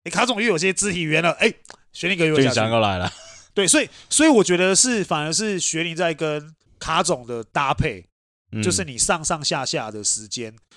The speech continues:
Speaker 1: 我觉得那个是搭配得蛮好的。
Speaker 2: 这感觉就有点像是，因为之前我们系篮在打球嘛，
Speaker 1: 对。
Speaker 2: 打一打，打一打，毕业好几年的学长回来了。
Speaker 1: 对，回来了。
Speaker 2: 哎，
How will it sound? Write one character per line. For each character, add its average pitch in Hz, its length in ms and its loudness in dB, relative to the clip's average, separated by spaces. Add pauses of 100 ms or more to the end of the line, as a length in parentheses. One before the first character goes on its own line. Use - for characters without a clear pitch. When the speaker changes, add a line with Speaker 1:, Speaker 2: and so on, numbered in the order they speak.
(220)
Speaker 1:
我 160 140 -4
觉 170 160 -2
得 180 60 0
那 214 80 -6
个 196 60 -2
是 185 80 -4
搭 156 160 0
配 160 120 2
得 131 100 -4
蛮 107 160 -14
好 95 220 -10
的。 80 60 -20 (360)
Speaker 2:
这 - 120 0
感 - 180 -4
觉 101 100 -2
就 220 120 2
有 165 60 6
点 202 100 2
像 143 200 -2
是， 123 340 -6 (680)
因 131 80 -6
为 127 60 -4
之 127 140 -8
前 123 100 0
我 110 60 0
们 95 160 -4
系 123 240 -2
篮 92 200 2
在 104 120 -2
打 85 200 -2
球 82 200 -6
嘛， 80 200 -8 (200)
Speaker 1:
对。 110 220 -12 (100)
Speaker 2:
打 101 180 0
一 107 40 0
打， 104 180 2
打 95 180 -2
一 98 60 -2
打， 104 200 0 (280)
毕 131 160 0
业 123 180 6
好 113 180 4
几 113 160 -2
年 107 180 2
的 107 60 2
学 110 140 0
长 104 180 0
回 98 120 0
来 90 80 -4
了。 90 40 -4
Speaker 1:
对， 139 120 0
回 139 120 0
来 139 140 2
了。 131 220 -2
Speaker 2:
哎， 117 180 4